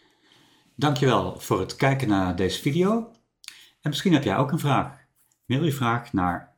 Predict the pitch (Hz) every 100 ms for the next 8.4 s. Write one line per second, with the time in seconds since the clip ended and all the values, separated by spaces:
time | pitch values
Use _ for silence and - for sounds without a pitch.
0 | _ 143 143 139 139 156 180 - - 107
1 | - - _ - 107 123 113 107 101 90
2 | 80 - - _ _ _ - - 95 80
3 | 87 85 - 85 78 - - _ - 85
4 | 85 - 92 82 85 73 - _ _ _
5 | - _ 135 135 151 98 95 139 131 113
6 | 98 90 82 _ _ _ _ _ _ _
7 | _ _ _ - - - - - - _
8 | 120 110 110